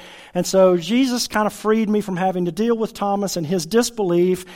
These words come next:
And, and I found some new insight, uh, into this text that I'm, I'm anxious to, to share with you. Um, I want to share three, um, three things in particular,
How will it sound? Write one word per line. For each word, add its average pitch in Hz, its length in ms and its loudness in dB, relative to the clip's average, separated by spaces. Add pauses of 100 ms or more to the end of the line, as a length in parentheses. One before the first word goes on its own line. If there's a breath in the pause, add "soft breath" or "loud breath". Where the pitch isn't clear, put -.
(200 loud breath)
And, 247 180 4
and 254 180 4
I 240 60 4
found 311 340 4
some 294 180 4
new 294 200 6
insight, 208 800 4 (320 soft breath)
uh, 190 220 2
into 202 260 0
this 180 260 0
text 233 460 0
that 208 120 2
I'm, 196 220 2
I'm 190 200 -2
anxious 208 380 -2
to, 190 300 -4
to 190 140 -6
share 220 320 2
with 208 240 2
you. 226 220 0 (340 loud breath)
Um, 202 380 4
I 202 140 4
want 262 280 6
to 226 40 4
share 233 500 6
three, 269 720 2 (320 loud breath)
um, 190 420 0 (100)
three 262 300 0
things 226 480 2
in 214 140 2
particular, 175 840 -2